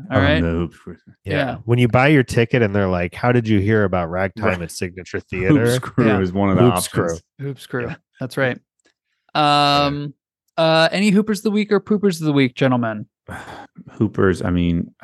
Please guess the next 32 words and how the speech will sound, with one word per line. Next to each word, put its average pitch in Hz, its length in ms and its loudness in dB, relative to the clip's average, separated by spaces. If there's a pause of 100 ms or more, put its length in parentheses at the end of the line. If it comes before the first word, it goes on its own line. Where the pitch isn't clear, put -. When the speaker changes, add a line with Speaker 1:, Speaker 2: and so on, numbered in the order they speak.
(140)
Speaker 1:
just - 300 -4
the, - 120 -4
just 127 300 -4
basketball 90 560 -2
starting. 82 680 -2 (180)
Speaker 2:
Mm. 131 120 -2
Speaker 1:
Couldn't 110 200 4
be 98 100 2
more 92 200 4
excited. 80 720 -2
You 90 100 -4
Speaker 2:
Yes. 80 160 2
Speaker 1:
know, 76 40 2
Speaker 3:
Yeah. 67 140 0 (220)
Speaker 1:
we, 123 220 0
listen, 95 340 -4
I 101 40 -2
play 117 200 0
fantasy 104 400 0
football. 90 720 0 (400)
I, 113 200 0
I 110 140 -2
haven't 107 240 2
watched 92 260 0
a 95 60 -2
game 82 220 -2
in 76 80 -4
three 80 180 -6
weeks. 76 480 -10 (160)
Speaker 2:
Yep. - 260 -4
Speaker 3:
<laughs> - 40 -12 (380)
Speaker 2:
Mm-hmm. 170 360 2